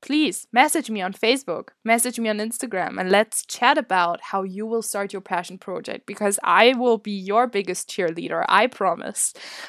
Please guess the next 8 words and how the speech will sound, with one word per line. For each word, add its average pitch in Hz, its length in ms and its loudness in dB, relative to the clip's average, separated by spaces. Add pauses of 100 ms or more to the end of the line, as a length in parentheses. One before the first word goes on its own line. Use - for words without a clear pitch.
Because 196 640 0 (1000)
I 240 120 4
believe 302 340 0
that 220 220 0
if 220 180 -6
everyone 202 720 0
could 190 520 -6 (220)
share 202 760 -2